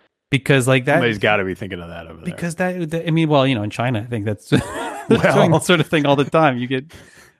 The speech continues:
Speaker 1: but it's the other direction, right? You get socially ostraci-, ostracized and penalized if you, uh, don't do cer-, if you do certain things or don't do certain things.
Speaker 2: Those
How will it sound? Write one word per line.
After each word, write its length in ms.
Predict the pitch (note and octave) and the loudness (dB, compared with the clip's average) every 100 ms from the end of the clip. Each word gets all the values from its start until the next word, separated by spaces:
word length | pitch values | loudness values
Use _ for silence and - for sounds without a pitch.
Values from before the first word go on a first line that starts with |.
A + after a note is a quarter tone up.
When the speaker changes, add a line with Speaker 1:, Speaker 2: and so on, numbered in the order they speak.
| - | -2
Speaker 1:
but 120 | C#3+ | 0
it's 100 | C3 - | 0 2
the 100 | B2+ | 2
other 140 | B2 | 2
direction, 420 | A#2 A#2+ B2+ A#2 | 2 2 2 -2
right? 160 | G#2 G#2+ | -4 -4
You 120 | G#2+ | -4
get 160 | A2 G2+ | -6 -6
socially 720 | - A2+ - A2 G#2 G#2+ G#2 _ | -2 -2 -2 -4 -2 -4 -8 _
ostraci-, 480 | - A2+ - A2+ A#2+ | -6 -6 -6 -8 -4
ostracized 680 | - A#2 - F3 A2 G#2 G#2 | 0 2 2 2 0 0 -4
and 100 | A2 | -6
penalized 500 | - B2 A2 A2 A2 | -4 -2 2 0 0
if 160 | A#2 - | -6 -8
you, 300 | A2+ G#2+ G#2+ | -6 -4 -4
uh, 140 | G#2+ A2 C#3 D3 - | -6 -8 -10 -12 -6
don't 220 | B2 A#2 | -2 -2
do 100 | A#2 | -4
cer-, 200 | A2+ - | -6 -2
if 80 | B2 | -2
you 80 | A#2 | 0
do 140 | A2 | 0
certain 260 | A2 A#2 A2+ | 0 0 0
things 240 | A#2 A2+ | 0 0
or 60 | A2 | 0
don't 180 | G#2+ A2 | 0 0
do 80 | A#2+ | -2
certain 320 | - B2 A2+ | -2 -2 0
things. 300 | A#2 A2 A#2+ | 2 0 0
Speaker 2:
Those 120 | A#2+ | -8